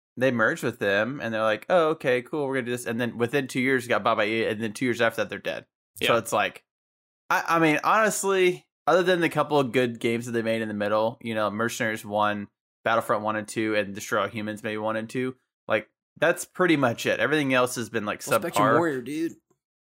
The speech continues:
Speaker 1: Yeah, <laughs> Full Spectrum Warrior, yeah. That's the thing, too, is, like, I don't know if there, is there anything they could have changed? I think they were already going down this path of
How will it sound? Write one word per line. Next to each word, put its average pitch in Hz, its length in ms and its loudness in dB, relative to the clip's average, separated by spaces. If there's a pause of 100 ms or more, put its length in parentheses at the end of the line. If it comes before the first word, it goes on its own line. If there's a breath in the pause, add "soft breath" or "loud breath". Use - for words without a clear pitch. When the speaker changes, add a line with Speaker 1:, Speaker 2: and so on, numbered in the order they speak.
(340)
Speaker 1:
Yeah, 139 220 0
<laughs> - 20 -
Full - 600 -6
Spectrum 123 680 -6
Warrior, 107 320 -2
yeah. 104 220 0 (320 loud breath)
That's 220 160 2
the 226 60 -2
thing, 202 200 0
too, 202 160 4
is, 156 120 2
like, 120 300 0 (1400)
I 151 120 0
don't 165 100 6
know 156 80 6
if 131 80 0
there, 160 100 6
is 147 120 2
there 160 80 6
anything 185 180 4
they 170 140 4
could 170 160 2
have 131 80 0
changed? 135 440 0 (100)
I 143 120 2
think 196 240 0
they 196 140 6
were 160 160 4
already 135 320 4
going 120 420 2
down 117 380 2
this 110 480 -2 (200)
path 113 400 -2
of 110 320 0